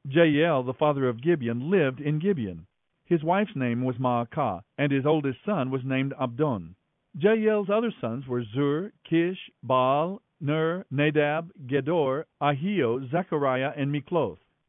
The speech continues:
Mikloth was the father of Shimeam. All these families lived near each other in Jerusalem. Ner was the father of Kish. Kish was the father of Saul. Saul was the father of Jonathan, Malchishua, Abinadab,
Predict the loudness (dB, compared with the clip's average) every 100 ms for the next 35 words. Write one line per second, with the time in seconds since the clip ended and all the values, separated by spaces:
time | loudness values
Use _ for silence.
0 | _ -2 -2 2 2 2 -2 -4 -4 -4
1 | -2 -4 -2 -4 -2 -4 -2 -4 -8 -18
2 | _ _ _ _ 0 2 2 -2 -2 -2
3 | 0 -2 0 0 0 0 2 2 -2 -4
4 | -4 -4 -4 -4 -4 -4 -4 -8 -14 -20
5 | _ _ _ _ -2 2 4 4 2 -2
6 | -2 -2 0 0 -4 -2 -2 -2 -6 -18
7 | -6 -4 -4 -6 -8 -4 -2 -2 -4 -6
8 | -2 0 -2 -6 _ _ _ -2 2 2
9 | 0 -4 -4 -2 0 -2 -2 -2 -2 -2
10 | -4 -6 -2 -2 -2 -6 -6 -2 0 -2
11 | -4 -6 -4 -4 -2 -2 -2